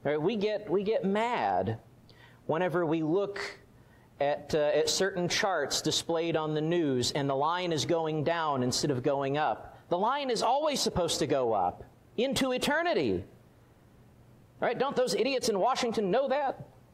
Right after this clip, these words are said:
We turn into the onceler,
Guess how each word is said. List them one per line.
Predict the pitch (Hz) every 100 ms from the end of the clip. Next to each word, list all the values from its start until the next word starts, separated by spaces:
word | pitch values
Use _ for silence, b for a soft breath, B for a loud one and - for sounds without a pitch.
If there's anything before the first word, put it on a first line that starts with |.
| - - - - - - - - - - - - - - - - - - - - - - - - - - - - - B B B -
We | 302
turn | - 262
into | 240 214
the | 196
onceler, | 233 311 240 - 95 85 76